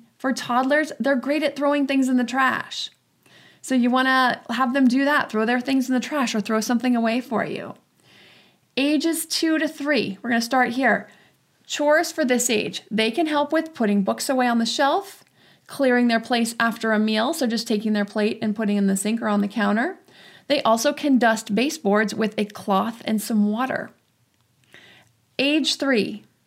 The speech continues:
life skills that they can do. They can help clean up after themselves, toys, crafts, and games, dress and undress themselves. Now, this may be a work in progress when you're three, when they're turning three.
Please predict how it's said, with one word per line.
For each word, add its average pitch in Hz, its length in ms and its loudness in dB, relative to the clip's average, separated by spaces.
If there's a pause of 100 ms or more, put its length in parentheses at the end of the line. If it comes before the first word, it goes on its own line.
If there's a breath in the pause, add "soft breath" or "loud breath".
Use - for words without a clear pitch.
(1080 soft breath)
life 294 280 2
skills 196 480 0
that 202 100 -2
they 196 120 0
can 196 280 0
do. - 340 -6 (460)
They 226 100 -2
can 226 140 -2
help 226 240 -2
clean 233 160 0
up 214 160 0
after 214 260 -2
themselves, 269 720 0
toys, 233 440 -2
crafts, 226 420 -4
and 214 120 0
games, 214 520 -2 (500 soft breath)
dress 233 460 0
and 254 200 0
undress 214 440 2
themselves. 247 640 0 (380 soft breath)
Now, 311 200 2
this 339 200 -2
may 311 160 4
be 302 120 2
a 294 60 4
work 247 200 2
in 294 120 2
progress 247 540 2
when 254 120 4
you're 233 120 4
three, 233 400 0
when 226 200 2
they're 220 180 2
turning 233 400 0
three. 262 400 -2